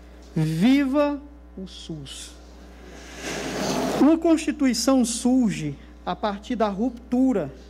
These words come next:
com a ordem constitucional que lhe precedeu. Via de regra,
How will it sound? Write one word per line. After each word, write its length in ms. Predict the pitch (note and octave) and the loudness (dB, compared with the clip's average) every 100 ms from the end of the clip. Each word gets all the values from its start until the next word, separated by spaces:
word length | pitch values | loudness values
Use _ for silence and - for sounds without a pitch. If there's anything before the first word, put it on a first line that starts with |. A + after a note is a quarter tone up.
| - - - | -20 -18 -8
com 220 | G3+ G#3 | -4 0
a 100 | G#3 | 0
ordem 500 | G3 A3 A3+ A3 A3+ | 2 0 -2 -6 -8
constitucional 1120 | - A3 G#3 G#3+ A3+ G3+ A3 G3 F#3+ G3 G#3+ | -8 -8 -8 -12 -10 -4 0 2 2 2 0
que 140 | G#3+ | 0
lhe 120 | G#3+ | 0
precedeu. 680 | A3 A3 G#3+ B3+ G3+ E3+ D#3+ D#3 - - - - - - - - - - - - - - - E3+ | 0 0 2 0 2 0 0 -6 -16 -20 -20 -20 -20 -20 -20 -20 -20 -20 -18 -18 -14 -10 -4 0
Via 260 | D#3+ A3 | 4 4
de 140 | A3+ A3 | 2 -2
regra, 680 | F3+ F#3 G3 G#3 A#3 D4 | -2 0 0 0 0 -2